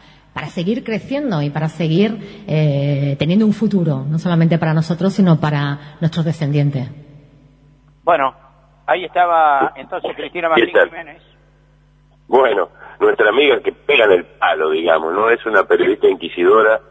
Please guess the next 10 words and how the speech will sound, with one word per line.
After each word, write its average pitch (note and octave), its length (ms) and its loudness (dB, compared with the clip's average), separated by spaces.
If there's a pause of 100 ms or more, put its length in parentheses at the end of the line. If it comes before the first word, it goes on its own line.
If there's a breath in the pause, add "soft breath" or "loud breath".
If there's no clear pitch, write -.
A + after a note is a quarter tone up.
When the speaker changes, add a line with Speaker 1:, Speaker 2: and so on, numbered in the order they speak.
(420 loud breath)
Speaker 3:
eh, D#2 680 4
y E2 160 -4
obviamente, F#2 840 4
eh, F2 80 -4 (1000)
le - 120 -2
falta F2+ 520 2
especializarse E2+ 800 -2
en F2+ 80 -2
algunas F2+ 320 0
cosas A2+ 340 0